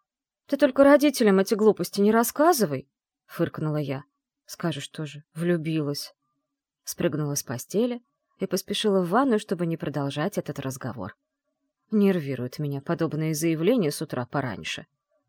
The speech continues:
Я заперлась в ванной, подошла к зеркалу и скривилась. И правда, глаза красные,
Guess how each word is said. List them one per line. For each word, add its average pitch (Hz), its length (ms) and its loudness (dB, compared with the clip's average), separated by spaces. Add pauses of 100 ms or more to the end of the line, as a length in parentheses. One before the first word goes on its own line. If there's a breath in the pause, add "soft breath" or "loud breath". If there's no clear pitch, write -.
(380)
Я 269 100 0
заперлась 143 540 -4
в 135 120 -6
ванной, 247 400 0 (440)
подошла 208 400 0
к 185 80 0
зеркалу 240 500 0
и 254 80 2
скривилась. 143 720 -4 (640)
И 185 100 -2
правда, 143 400 -4
глаза 151 460 -2
красные, 160 640 -8